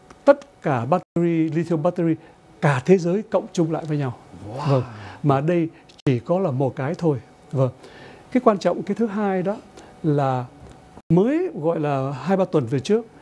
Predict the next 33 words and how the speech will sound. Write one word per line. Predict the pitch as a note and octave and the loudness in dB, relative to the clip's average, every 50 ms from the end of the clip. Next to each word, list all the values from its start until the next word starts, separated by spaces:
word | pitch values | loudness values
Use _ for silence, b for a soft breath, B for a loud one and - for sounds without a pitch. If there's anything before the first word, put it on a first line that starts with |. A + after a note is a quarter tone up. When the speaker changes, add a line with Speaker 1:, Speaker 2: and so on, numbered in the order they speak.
| B B B - - | B B B -4 2
Speaker 1:
Elon | G#3+ F3+ F3+ F3+ E3 D#3+ | 4 4 4 4 2 0
Musk | F3 F#3 G3+ - - | 0 -2 -2 -6 -6
đã | G#3+ - F#3 | -6 -4 -2
loan | G#3+ F#3+ E3 D3+ D3 | 0 -2 -2 0 -2
báo | C#3+ D3 F#3 F#3 | -2 -4 -4 -2
rồi. | - D3 A#2 G#2+ - B B B B B B B B B B - - - - - | -2 -2 -2 -2 -6 B B B B B B B B B B -20 -20 -10 8 8
"Tôi | A#3 A3 A3+ A#3 | 8 8 8 4
sẽ | G#3 - - F#3+ - - A#3 C4 C#4+ D4 - D#4+ - F#4+ - - - - - - - - - - - - - - - - - - - - - - - - | -4 -8 -8 -8 -6 -4 -6 -6 -6 -6 -10 -14 -20 -20 -20 -20 -20 -20 -20 -20 -20 -20 -20 -20 -20 -20 -20 -20 -20 -20 -20 -20 -20 -20 -20 -20 6 8
tìm | F#3+ F3+ F3 E3 D#3 D#3 D#3 | 8 8 8 4 0 -2 0
gọi | D#3 E3 D#3+ E3+ F3+ | 0 0 0 0 0
là | D#3 D#3+ E3 D#3 D3+ D3+ | 0 0 0 0 0 0
địa | F3 F3+ D#3+ F#3 G#3+ - | 2 4 4 4 4 2
điểm | G#3 D#3+ D3 C3+ A#2 A2+ A2+ B2+ b b b b - | 0 -2 -2 -2 -4 -8 -10 -12 b b b b -10
cho | - F#3 F3+ | -4 -2 -2
ba | E3 D#3+ D#3+ F3 F3 F3+ F3+ F3 - | 0 0 0 0 0 0 -2 -2 -2
cái | - F#3 D#3 | -4 0 0
Giga | F3+ D#3+ D#3 E3+ D#3+ D3 | 0 2 2 0 0 0
Factory | - - F#3 - - E3 D3 C#3+ - - | -4 -8 -10 -6 -4 -4 -4 -4 -4 -8
khác." | E3 D#3+ - B B B B B | -10 -10 -10 B B B B B
Cái | - C4+ | 6 6
này | D#4+ C4 G3+ | 6 6 4
chưa | - A3+ A3+ G#3+ | 4 4 2 2
xong | - A3 G3+ F#3 D3 - _ _ B B B B B | 4 2 0 0 0 -6 _ _ B B B B B
mà | G3 G3 F#3+ F#3 | 2 2 2 4
đã | F3 F#3+ A#3 C#4+ | 2 0 -2 0
đi | C4+ A#3 A3+ A3+ - - | -2 -2 -2 -4 0 2
tìm | A3+ G#3 G3 E3 E3 F3+ F3 F3+ F#3 | 2 4 4 2 0 -4 -4 0 2
địa | E3+ F3 F#3 | 2 2 2
điểm | B3+ E3 D#3 C#3+ C3+ B2 C#3+ D3+ C#3+ | 2 0 0 0 0 -2 -4 0 2
để | D3 D3 D3 | 2 2 2
làm | C#3+ D3+ E3+ E3 D#3 D3+ D#3 F3+ C4 | 2 0 -2 -2 -2 -4 -6 -2 0
ba | G#3+ G#3 G3+ G3 F#3+ | 0 0 2 0 -2
cái | - - A3+ A#3 A#3 | 0 0 0 0 0